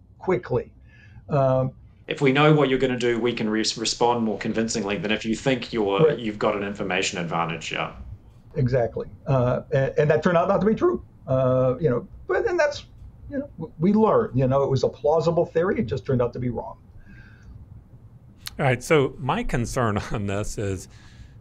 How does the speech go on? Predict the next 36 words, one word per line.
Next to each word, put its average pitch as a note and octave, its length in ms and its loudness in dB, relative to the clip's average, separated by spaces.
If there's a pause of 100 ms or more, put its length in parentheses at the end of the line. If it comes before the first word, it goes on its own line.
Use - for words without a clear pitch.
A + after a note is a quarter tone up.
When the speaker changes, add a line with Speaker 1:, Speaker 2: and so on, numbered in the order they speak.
Speaker 3:
um, F#2+ 420 -4 (180)
you C3+ 100 2
know, C3 80 2
I, D3 140 2
I, D#3+ 280 0
I C3+ 40 2
suspect - 480 -2
there A#2 240 0
are B2 60 -2
a A2+ 120 -6
variety C3 600 2
of G#2+ 80 -4
different B2 320 -6
ways A2+ 280 0
the - 80 -8
United G#2+ 380 -4
States A#2 320 -4
could G2+ 180 -8
react, G#2 580 0 (420)
and, C#3 180 -4
and A2 180 -4
part D3+ 160 4
of B2+ 80 0
that's A#2 200 -2
gonna A#2 140 -4
be A2 140 -4
driven G#2+ 360 -2
by G2 160 -2
American G2 460 -4
politics. A#2+ 720 -2 (460)
Uh, A2 80 0
certainly C3 420 -4
in G#2+ 100 -2
the G2 80 -6
political B2 480 -2
realm, G2+ 480 -2